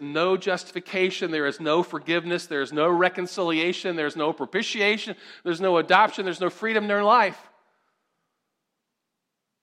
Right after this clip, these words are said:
I mean, think about the weight and the burden of sin.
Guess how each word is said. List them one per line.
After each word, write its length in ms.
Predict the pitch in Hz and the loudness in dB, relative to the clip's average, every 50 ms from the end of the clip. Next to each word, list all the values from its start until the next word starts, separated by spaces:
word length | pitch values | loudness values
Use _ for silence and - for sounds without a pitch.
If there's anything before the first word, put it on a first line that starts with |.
| - | -8
I 20 | 185 | -6
mean, 80 | 208 | -4
think 140 | - 294 311 | -2 0 4
about 160 | 320 311 302 | 4 4 4
the 100 | - 196 | 4 -2
weight 440 | 175 160 151 165 220 247 277 262 - | -2 -2 0 2 4 4 4 2 -4
and 120 | - 190 190 | -6 -4 -4
the 80 | 185 | -4
burden 460 | 170 - - 202 233 254 226 220 190 180 | -4 -2 -4 -2 -2 -2 -2 -4 -8 -10
of 80 | 170 | -10
sin. 600 | - - - - - 254 277 262 196 160 143 139 | -12 -12 -14 -10 -4 -2 -2 -2 -2 -2 -6 -10